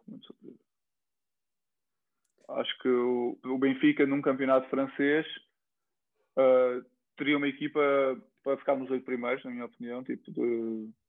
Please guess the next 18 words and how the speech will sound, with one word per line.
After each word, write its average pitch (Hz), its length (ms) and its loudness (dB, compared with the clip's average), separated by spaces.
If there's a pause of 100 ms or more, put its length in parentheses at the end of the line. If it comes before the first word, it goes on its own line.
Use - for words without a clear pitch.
(460)
de 127 60 6
ir 131 60 8
aos 131 120 6
playoffs. 127 540 4 (1300)
Mas 131 240 0 (500)
teria, 147 320 6
i-, 143 340 -2
ia 151 140 4
ter 147 220 2
jogos, 143 320 4 (120)
eh, 120 360 0
contra 131 260 -6
equipas 131 320 -4
do 131 80 -6
nível 131 360 0
do 120 100 -4
Benfica, 139 680 0 (1160)
eh, 127 880 2